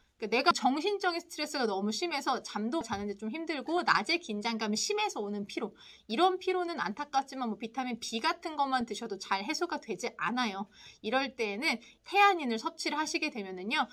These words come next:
알파파라고 하는 뇌파를 증가시켜서요,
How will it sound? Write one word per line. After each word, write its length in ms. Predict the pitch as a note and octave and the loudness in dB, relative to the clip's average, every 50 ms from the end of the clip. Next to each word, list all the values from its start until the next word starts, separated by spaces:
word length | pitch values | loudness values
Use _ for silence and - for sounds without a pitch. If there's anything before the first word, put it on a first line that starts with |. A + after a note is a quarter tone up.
| - - | -10 -2
알파파라고 960 | - - F3+ G#3 - - D#4+ D#4+ D#4+ - - D#4+ D4+ A#3+ G#3 F#3+ F#3+ - A3 | 0 0 0 0 2 2 2 2 2 4 4 6 6 6 6 4 2 2 2
하는 220 | B3+ B3+ C4 A#3+ G3 | 2 2 2 -2 -4
뇌파를 520 | F#3+ F#3 F#3 - - B3+ A#3+ A#3+ A#3+ A3+ | -4 -6 -8 -4 0 0 0 2 0 -2
증가시켜서요, 920 | A#3 - G3+ G3+ G3+ G3+ G#3 - - - D4 - - G3 A3 B3 D4 C4 | -2 -6 -6 -6 -6 -6 -6 -8 -6 -6 -6 -4 -4 -2 0 2 2 2